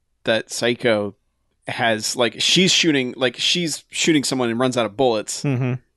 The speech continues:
Speaker 1: And then as
Speaker 2: Which
Speaker 1: he
Speaker 2: is a running
Speaker 1: swing-
Speaker 2: theme with her, too.
Speaker 1: Yeah. But as he swings by, he, like, hops off and she grabs the gun and is like, "We gotta go get them."
Speaker 2: Yeah.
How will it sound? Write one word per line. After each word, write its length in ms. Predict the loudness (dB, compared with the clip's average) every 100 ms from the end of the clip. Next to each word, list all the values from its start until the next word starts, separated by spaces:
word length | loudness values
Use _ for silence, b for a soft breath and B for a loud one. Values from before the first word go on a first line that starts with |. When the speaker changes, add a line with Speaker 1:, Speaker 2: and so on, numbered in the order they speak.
| -4
Speaker 1:
And 200 | 0 2
then 180 | 2 2
as 200 | 2 4
Speaker 2:
Which 80 | 4
Speaker 1:
he 40 |
Speaker 2:
is 80 | 6
a 20 |
running 200 | 6 4
Speaker 1:
swing- 160 | 4 0
Speaker 2:
theme 60 |
with 100 | 0
her, 320 | 0 0 0 -2
too. 380 | -2 -2 -4 -2
Speaker 1:
Yeah. 260 | 0 -2 -8 _ _ -2
But 220 | 0 2
as 240 | 2 2
he 100 | 0
swings 340 | 0 0 0 2
by, 420 | 2 4 2 0
he, 220 | -4 -4
like, 180 | -4 -2
hops 280 | 0 0 4
off 320 | 4 4 0 -8
and 120 | -6
she 120 | -2
grabs 320 | 2 2 2
the 60 | -2
gun 440 | 2 2 2 -2 -10 _ _ _ _ _ _ _ -6
and 120 | -4
is 100 | 0
like, 220 | 0 -2 -4
"We 100 | 0
gotta 160 | 2
go 140 | 4 4
get 200 | 2 2
them." 280 | 0 0 -2
Speaker 2:
Yeah. 200 | -4